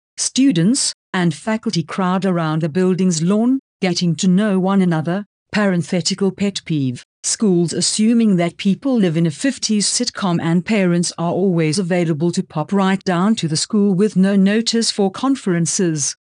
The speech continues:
et cetera. Georgie picks out the parents from the faculty,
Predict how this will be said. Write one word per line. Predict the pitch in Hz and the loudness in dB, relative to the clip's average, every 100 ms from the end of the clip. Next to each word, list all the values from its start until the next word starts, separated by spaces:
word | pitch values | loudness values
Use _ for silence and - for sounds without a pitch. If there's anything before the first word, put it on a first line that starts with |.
| _ | _
et | 208 202 | -4 -2
cetera. | - 180 - 147 135 123 135 _ - | -2 -2 -2 -4 -2 -4 -10 _ -6
Georgie | 214 190 160 202 190 | 0 0 2 0 -2
picks | - 180 - | -2 -4 -2
out | 196 202 | -2 -2
the | 147 | -4
parents | - 202 190 180 165 | -2 0 2 0 -2
from | 190 175 | -2 0
the | 180 | 0
faculty, | - 220 220 269 233 175 190 277 | -2 -4 -2 -2 0 0 0 -2